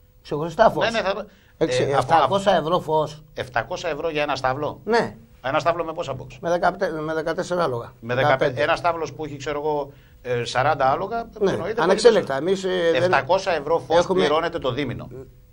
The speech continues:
Speaker 1: Έχουμε ζητήσει εμείς να έχουμε ξεχωριστό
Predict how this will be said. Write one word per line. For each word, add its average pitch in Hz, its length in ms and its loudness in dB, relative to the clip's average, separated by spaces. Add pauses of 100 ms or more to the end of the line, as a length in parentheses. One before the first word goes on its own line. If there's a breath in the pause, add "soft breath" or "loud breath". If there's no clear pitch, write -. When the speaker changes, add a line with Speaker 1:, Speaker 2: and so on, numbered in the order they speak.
(420)
Speaker 1:
Έχουμε 160 300 -2
ζητήσει 147 460 2
εμείς 151 360 2 (200 loud breath)
να 135 100 -2
έχουμε 160 260 0
ξεχωριστό 127 1160 -4